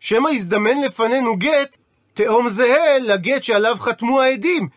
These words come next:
שמה כשמה ועדים כעדים, שהשמות בגט של הבעל והאישה זהים, וגם שמות העדים שחתמו על הגט זהים. כמה שמלן, לכן באו המשניות והברייתא להשמיע לנו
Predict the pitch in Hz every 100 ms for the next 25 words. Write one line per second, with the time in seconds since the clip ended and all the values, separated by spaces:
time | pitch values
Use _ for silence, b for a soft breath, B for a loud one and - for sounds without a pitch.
0 | b - 233 277 302 - 277 - 214 190
1 | 208 226 226 185 196 190 240 247 214 339
2 | 294 - _ _ _ - 269 247 277 269
3 | 302 294 208 247 214 269 247 247 226 240
4 | 254 233 233 226 226 - 262 226 180 240
5 | 208 196 214 196 180 226 226 - 202 240
6 | - 233 226 320 415 - 349 285 226 226
7 | 208 196 175 190 151 185 170 131 - _
8 | _ 156 165 175 175 202 254 349 311 277
9 | 269 254 190 240 240 208 262 254 214 196
10 | - 190 220 233 165 156 175 202 180 165
11 | 202 202 311 381 302 247 254